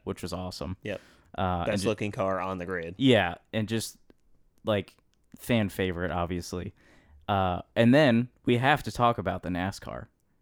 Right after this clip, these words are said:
Speaker 2: I, to, to be honest with you, I didn't even notice it.
Speaker 1: <laughs> Um, well, first of all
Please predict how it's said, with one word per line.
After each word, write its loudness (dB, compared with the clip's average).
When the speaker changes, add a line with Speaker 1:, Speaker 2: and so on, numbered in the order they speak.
Speaker 2:
I, 4
to, -6
to -6
be 4
honest 2
with -2
you, -6
I 0
didn't -2
even -2
notice 2
it. -4
Speaker 1:
<laughs> 2
Um, 2
well, 0
first 0
of -2
all 4